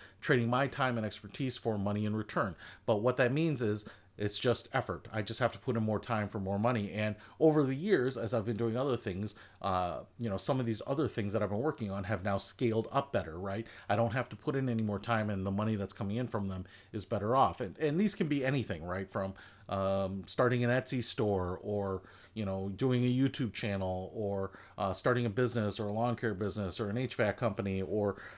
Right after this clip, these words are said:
um, you know, going to law school or whatever it might be, or putting online courses. You know, there's lots of ways to do it. Real estate investing has been a very common one in the financial,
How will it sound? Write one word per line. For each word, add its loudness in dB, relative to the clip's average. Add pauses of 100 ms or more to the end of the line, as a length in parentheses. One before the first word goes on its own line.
um, 0
you 0
know, -2 (380)
going 4
to 2
law 6
school 2
or 2
whatever 8
it 4
might 4
be, 0
or 2 (500)
putting 2
online 2
courses. -2 (220)
You -2
know, 4
there's 2
lots 6
of 0
ways 2
to -8
do 6
it. 4
Real 8
estate 4
investing 0
has -2
been -2
a -2
very 0
common 0
one -4
in -6
the -8
financial, -4